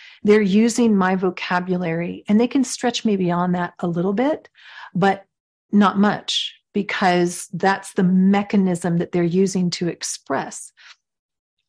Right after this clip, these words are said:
When I, so it, in essence, it feels like I'm channeling and I'm connected to something that's beyond me, but I have to stay a little removed, because if I focus too much, like, "Oh,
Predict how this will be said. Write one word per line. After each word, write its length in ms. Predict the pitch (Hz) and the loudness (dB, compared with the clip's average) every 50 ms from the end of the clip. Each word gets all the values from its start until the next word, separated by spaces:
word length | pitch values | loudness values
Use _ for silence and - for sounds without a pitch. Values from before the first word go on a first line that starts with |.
| _ _ _ - | _ _ _ -2
When 200 | 202 202 214 208 | 2 4 4 6
I, 260 | 196 202 208 196 - | 4 4 2 0 -2
so 200 | - - 247 240 | 0 4 4 4
it, 320 | 247 240 - - - _ _ _ - - | 4 4 0 -12 -14 _ _ _ -2 2
in 140 | 247 233 - | 2 2 4
essence, 480 | 226 240 240 - - 220 190 190 - - | 2 2 2 2 2 0 0 0 0 -2
it 140 | - - | -4 -4
feels 460 | - - 226 220 214 220 220 214 - 196 | -4 0 4 6 6 6 4 2 2 0
like 360 | 185 185 180 175 175 - _ _ - _ - - | 2 2 2 2 0 -4 _ _ -20 _ -4 0
I'm 160 | 196 196 185 | 2 2 2
channeling 960 | - - - - 233 233 254 269 254 226 196 185 175 175 175 180 180 185 - - | 2 0 0 0 2 2 4 4 4 4 4 2 2 2 2 2 0 -2 -2 -2
and 120 | 202 190 190 | 0 2 2
I'm 200 | 190 190 202 202 | 4 2 2 0
connected 600 | - - 220 202 196 208 220 214 - 247 214 214 | 2 4 4 6 6 4 2 0 -2 -4 -4 -4
to 80 | - 208 | -6 -8
something 460 | - - 202 190 185 - 190 185 185 | -6 -2 -2 -2 0 0 0 0 0
that's 220 | 180 170 - - | 0 -2 -6 -8
beyond 600 | - - 185 180 180 180 180 190 196 202 202 - | -4 -2 0 2 2 2 2 2 2 0 0 0
me, 320 | 180 175 170 165 170 170 - - - - - _ | 0 0 2 2 0 -2 -4 -8 -20 -20 -10 _
but 180 | 190 190 190 - | -2 -2 -2 0
I 220 | - 196 202 214 233 | 0 2 2 4 2
have 420 | 262 247 - 226 202 196 190 - | 2 0 0 0 -2 -2 -2 -4
to 100 | - 202 | -8 -10
stay 300 | - - - 190 175 180 | -8 -6 -2 2 2 4
a 80 | 185 185 | 4 4
little 200 | 185 180 185 185 | 2 2 2 2
removed, 840 | 185 185 185 196 214 277 294 214 180 170 175 175 196 - - - _ _ _ _ - - - - | 2 2 4 6 6 6 6 4 4 2 2 0 -2 -6 -12 -20 _ _ _ _ -20 -20 -10 -4
because 240 | - - - 226 190 | -2 0 2 4 2
if 160 | 226 226 - | 2 2 2
I 140 | 190 190 190 | 0 0 0
focus 640 | - - - - 226 233 233 - 277 277 269 - - | -2 -4 0 2 4 4 4 4 2 0 0 -2 -4
too 160 | - - 240 | -4 0 2
much, 260 | 226 226 233 262 - - | 2 2 2 2 0 0
like, 120 | 262 254 - | 0 0 2
"Oh, 320 | 415 494 - - 262 - | 2 2 2 0 -2 -2